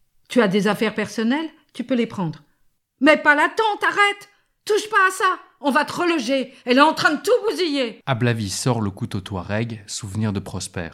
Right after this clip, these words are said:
Speaker 2: Elle le dégage de son fourreau.
Speaker 1: Calme-toi, Ablavi. C'est dangereux, on n'est pas en Afrique.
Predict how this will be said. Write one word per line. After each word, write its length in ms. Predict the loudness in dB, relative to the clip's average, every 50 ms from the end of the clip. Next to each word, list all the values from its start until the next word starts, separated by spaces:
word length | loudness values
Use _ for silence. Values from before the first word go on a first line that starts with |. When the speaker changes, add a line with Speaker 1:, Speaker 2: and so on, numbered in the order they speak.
| -18 _ _ _ _ _ _ _
Speaker 2:
Elle 120 | -10 -6 -6
le 100 | -4 -4
dégage 380 | -4 -4 -4 -2 -4 -4 -4
de 100 | -4 -6
son 200 | -8 -6 -6 -8
fourreau. 440 | -10 -8 -10 -10 -10 -10 -12 -18 _ _ _ _ _ _ _ _ _
Speaker 1:
Calme-toi, 480 | -6 -4 -2 -2 -2 -4 -6 -6 -6 -4
Ablavi. 480 | -4 -4 -4 -6 -6 -8 -10 -12 -14 _ _ _ _ _ _ _ _ _ _ _ _
C'est 180 | -10 -6 -4 0
dangereux, 500 | 2 2 2 2 0 0 2 2 2 2
on 80 | 2 0
n'est 120 | 0 0
pas 100 | 0 0
en 100 | 2 2
Afrique. 540 | 2 0 0 -2 -4 -6 -6 -8 -12 -20 _